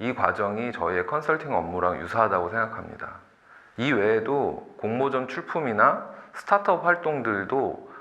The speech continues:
본인이 온전히 전체 프로세스를 리딩하고 마무리하는 관점에 있어서는 굉장히 컨설팅 업무에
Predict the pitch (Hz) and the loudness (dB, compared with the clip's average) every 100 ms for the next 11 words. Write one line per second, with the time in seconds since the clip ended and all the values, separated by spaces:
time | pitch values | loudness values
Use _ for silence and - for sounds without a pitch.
0 | - - 123 143 147 104 107 110 117 123 | -20 -6 -2 0 0 0 2 2 2 2
1 | 165 131 92 101 104 131 - 151 139 123 | -2 -2 -2 -2 2 0 2 0 2 2
2 | - 113 113 98 107 120 117 107 98 85 | 2 0 2 2 0 2 4 6 4 2
3 | 90 120 127 123 120 110 90 92 95 117 | 2 0 0 0 0 -2 -2 -4 0 0
4 | 107 85 95 90 92 117 120 87 - - | 0 -2 -2 -2 0 2 2 0 -8 -12
5 | - - - 107 113 113 110 107 139 143 | -14 -12 -4 0 4 4 4 0 0 2
6 | 143 139 107 90 92 98 131 175 | 2 2 0 0 0 0 0 0